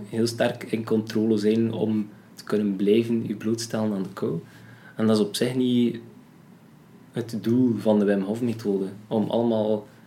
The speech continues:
Wim Hofkes te worden die allemaal superlang in,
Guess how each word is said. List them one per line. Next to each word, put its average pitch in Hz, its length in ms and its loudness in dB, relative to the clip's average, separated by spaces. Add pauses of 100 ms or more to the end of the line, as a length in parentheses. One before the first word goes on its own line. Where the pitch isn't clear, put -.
(440)
Wim 107 320 0
Hofkes - 400 -2
te 117 120 -2
worden 120 500 4
die 104 160 2
allemaal 113 720 0 (220)
superlang 113 720 0
in, 104 440 0